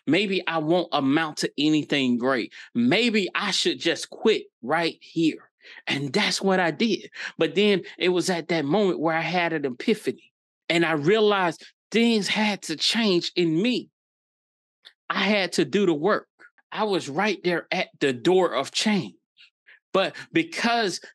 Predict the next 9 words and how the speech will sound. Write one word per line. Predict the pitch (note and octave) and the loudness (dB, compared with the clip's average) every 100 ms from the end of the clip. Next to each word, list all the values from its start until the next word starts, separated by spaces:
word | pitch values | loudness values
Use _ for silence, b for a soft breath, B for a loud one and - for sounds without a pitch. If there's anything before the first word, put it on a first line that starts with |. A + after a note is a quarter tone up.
| _ | _
I | F#3+ F#3 | -4 0
didn't | A3+ F#3 F#3 | 2 2 2
want | G3 E3+ | 2 2
to | |
do | C#3 F3 D#3+ | 4 4 4
the | C#3 | 2
work, | A#2+ F#3+ A#3+ D3 - - - _ _ _ _ _ _ _ _ b b _ - | 2 0 2 0 -6 -20 -20 _ _ _ _ _ _ _ _ b b _ -6
I | E3+ | -2
went, | F3 F3+ E3 | 0 0 -2